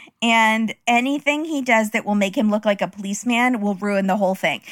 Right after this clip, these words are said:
So he has to change the way he dresses and the way he talks and everything about it. So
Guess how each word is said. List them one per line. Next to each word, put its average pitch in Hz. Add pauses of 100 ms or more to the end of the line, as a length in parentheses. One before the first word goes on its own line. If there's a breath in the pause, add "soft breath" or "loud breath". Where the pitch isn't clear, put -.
(120)
So -
he 208
has 214
to 190
change 214
the 202
way 190
he 190
dresses 208
and 170
the 170
way 170
he 170
talks 190
and 180
everything 190
about 156
it. - (260 soft breath)
So 240